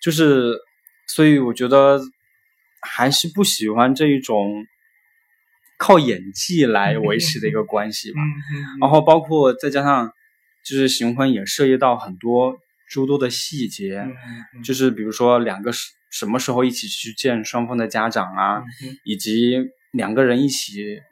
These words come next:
Speaker 1: 开销的时候的费用怎么算啊，
Speaker 2: 嗯，嗯，嗯。
Speaker 1: 或者是过年过节，就是双方一些亲戚红包怎么给啊，
Speaker 2: 嗯，嗯。
Speaker 1: 就涉及到很多很多细节的关系。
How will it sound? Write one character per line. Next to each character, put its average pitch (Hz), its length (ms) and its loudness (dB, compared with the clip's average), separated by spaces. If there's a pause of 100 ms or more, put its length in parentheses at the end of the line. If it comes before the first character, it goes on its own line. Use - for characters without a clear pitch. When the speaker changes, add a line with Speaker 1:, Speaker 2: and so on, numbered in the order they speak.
(140)
Speaker 1:
开 139 240 -4
销 156 240 0
的 139 100 -2
时 117 180 -12
候 117 120 -8
的 117 80 -6
费 170 200 -2
用 143 160 2
怎 - 80 -10
么 95 140 -16
算 151 320 0
啊， 113 280 0
Speaker 2:
嗯， 131 100 -12
嗯， - 20 -16 (220)
嗯。 123 80 -18
Speaker 1:
或 160 80 4
者 127 100 2
是 120 420 0 (120)
过 165 120 2
年 127 200 2
过 143 180 2
节， 120 540 -2 (100)
就 123 160 -6
是 - 260 -10 (140)
双 151 320 2
方 151 220 2
一 147 60 0
些 139 100 0
亲 175 340 -2
戚 165 440 -4 (100)
红 131 220 -4
包 180 120 4
怎 131 140 -2
么 123 140 -8
给 104 180 -4
啊， 117 320 -4
Speaker 2:
嗯， 131 60 -16
嗯。 - 20 -14 (220)
Speaker 1:
就 170 80 -6
涉 202 180 2
及 196 100 6
到 175 260 2
很 101 360 -6
多 143 120 0
很 143 180 -2
多 110 120 -6
细 117 200 -8
节 104 160 -10
的 98 240 -10 (120)
关 113 220 -4
系。 - 180 -14